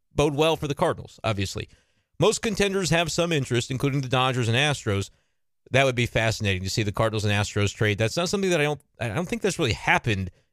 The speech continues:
in recent years. Obviously, the whole, uh, hacking situation, uh, left some, some hurt feelings, I think, on both sides. But, of course, a major overhaul has taken place over there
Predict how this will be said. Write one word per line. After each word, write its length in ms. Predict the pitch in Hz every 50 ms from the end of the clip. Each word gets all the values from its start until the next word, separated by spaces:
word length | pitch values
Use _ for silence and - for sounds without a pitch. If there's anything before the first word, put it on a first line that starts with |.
| _ _
in 140 | - 123 120
recent 400 | 120 120 120 110 - - 117 -
years. 300 | 110 113 113 110 107 107
Obviously, 520 | 113 120 131 143 143 - - 147 143 139
the 180 | 131 120 123 117
whole, 440 | 117 131 135 131 131 131 127 127 127
uh, 300 | 120 117 117 113 113 104
hacking 380 | - 127 135 139 - 143 135
situation, 840 | - - 139 123 - 135 123 120 120 120 113 - - 127 117 120 110 - _ _ _ _ _ _ _ _
uh, 360 | - 104 104 104 104 104 104 104
left 340 | 104 110 117 123 127 -
some, 420 | - - - 131 117 110 110 110 -
some 200 | - - 127 120
hurt 200 | 120 131 127 110
feelings, 340 | - 123 131 131 127 120 113
I 100 | 117 107
think, 200 | - 123 123 -
on 140 | 117 107 101
both 180 | 104 107 101
sides. 400 | - - - 123 120 113 104 101
But, 140 | - 117 107
of 80 | 92 -
course, 260 | - 117 110 101 -
a 220 | 113 107 107 78
major 380 | 73 110 131 151 143 120 113 -
overhaul 480 | 113 143 151 127 127 110 104 107 107 104
has 100 | 98 -
taken 260 | - 110 107 101 104
place 300 | - - 110 107 98 -
over 160 | 113 107 101
there 260 | 101 104 104 101 98